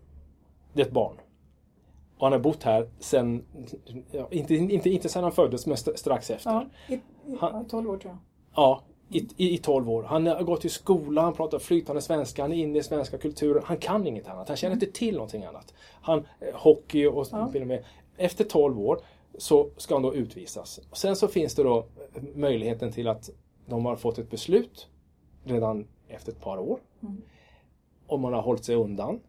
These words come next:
Speaker 2: Mm.
Speaker 1: Eh, och sen har man, har man då liksom klivit ut i ljuset igen. Eh, fine. Då, situationen hamnar då lite grann i ett annat ljus. För att man har hållit sig undan. Men i och med att det är ett barn så får man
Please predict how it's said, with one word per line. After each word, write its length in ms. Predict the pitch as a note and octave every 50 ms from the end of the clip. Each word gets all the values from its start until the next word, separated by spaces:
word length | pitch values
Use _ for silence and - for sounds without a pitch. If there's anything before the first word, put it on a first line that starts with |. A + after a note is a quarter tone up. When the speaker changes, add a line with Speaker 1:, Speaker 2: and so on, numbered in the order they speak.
| -
Speaker 2:
Mm. 240 | B3 G#3+ G#3 A3+ A#3+ - - - - -
Speaker 1:
Eh, 340 | - A2 - - G#2+ - - - - _ _ _ _ _ _ -
och 220 | D3+ D3 C3+ -
sen 200 | - C#3 B2+ A#2+ B2
har 60 | A#2+
man, 280 | A#2+ A#2 A#2+ C3 - A#2+
har 140 | A#2+ B2+
man 140 | A#2 A#2+ A#2
då 140 | A#2+ A2+ A2
liksom 560 | A2 G#2+ - A#2+ A2 G#2+ G#2+ - - - A2+ - - -
klivit 300 | - B2 A#2 A#2 A2+ A#2
ut 140 | A2 G#2+ A#2
i 40 | A2
ljuset 360 | G#2 G2 F2+ - F#2+ - -
igen. 240 | G2+ F#2+ A2 A2 G2 - - _ _ _ _ _ - _ - _ _ _ -
Eh, 180 | - B2 B2 - -
fine. 400 | - - - - F#3+ C3+ F#2+ - - - _ _ _ _ _ _ _ _ - _ _ _ _ _ _ _ _ _ _ - -
Då, 200 | D3+ F3 F3+ - - - - -
situationen 600 | - - G3+ G3 F3+ E3 - A3+ A3 G3+ G3+ F#3
hamnar 260 | E3+ F#3 E3 D3 C#3 C#3
då 240 | C#3+ C3+ C3 C3 -
lite 260 | C#3+ C#3 C3+ C#3 C#3
grann 140 | A#2+ A2+ A2+
i 40 | A2
ett 100 | A2+ G#2+
annat 220 | G2+ G2+ G2 -
ljus. 440 | G#2 A2 D3 G#3+ A3 - - - _ - _ - - - - - - - _ _
För 120 | - -
att 60 | - -
man 120 | G2+ A2
har 80 | A2 G#2+
hållit 260 | - B2 A2 G#2 -
sig 100 | A2 A2
undan. 360 | G#2 G#2 G2+ G2+ A#2+ F3 G3 - -
Men 220 | D3 D3 D3 D3 - -
i 140 | - F3 F3
och 40 | F3
med 60 | F#3 F#3+
att 60 | -
det 60 | - -
är 100 | F#3 F#3
ett 100 | D#3 -
barn 380 | C#3 - D3 C3 A2+ B2 C3
så 80 | - -
får 140 | - - D#3
man 120 | D#3+ -